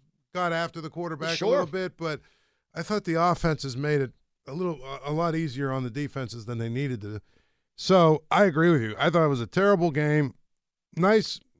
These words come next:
Speaker 1: you know, kind of fun ending, I guess. But I don't know. I, I, I, I could have lived without seeing Mahomes be the hero again. You know, like, I'm rooting for that entire drive. I'm like, this, you know what, be, make this a really good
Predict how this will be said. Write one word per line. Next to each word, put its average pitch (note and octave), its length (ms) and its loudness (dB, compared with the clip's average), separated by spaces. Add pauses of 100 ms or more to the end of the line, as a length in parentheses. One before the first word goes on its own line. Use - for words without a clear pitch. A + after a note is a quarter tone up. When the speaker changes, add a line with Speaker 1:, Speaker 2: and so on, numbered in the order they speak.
Speaker 1:
you E3+ 120 -2
know, D3+ 160 -2
kind F3+ 220 -4
of E3 80 -2
fun E3 260 -2
ending, D3+ 360 -4
I C#3 100 -6
guess. D3 440 -6 (1300)
But E3 340 -4 (840)
I C#3 140 0
don't G2+ 140 -6
know. F#2+ 260 -16 (460)
I, D#3+ 120 -4
I, C#3+ 320 -4
I, C#3+ 60 -4 (120)
I D#3+ 80 -4
could D#3 160 -6
have C#3 100 -4
lived C3+ 200 -4
without A#2+ 300 -6
seeing A2+ 380 -10 (100)
Mahomes C3 500 -4
be C#3+ 120 -10
the B2+ 100 -8
hero G#2+ 340 -8
again. G2 320 -12 (600)
You G3 120 4
know, F#3+ 160 4
like, F3+ 220 0
I'm G3 240 4
rooting G3+ 360 6
for E3+ 100 0
that F#3 180 2
entire F#3+ 420 2
drive. E3 460 0
I'm E3 120 -2
like, D#3 180 -2
this, A3+ 220 -4
you G3+ 120 -6
know B3 80 0
what, A#3 160 0
be, G#3+ 140 -2
make G3 260 0
this E3+ 160 -4
a F3 80 -4
really F3 320 0
good D#3 320 -8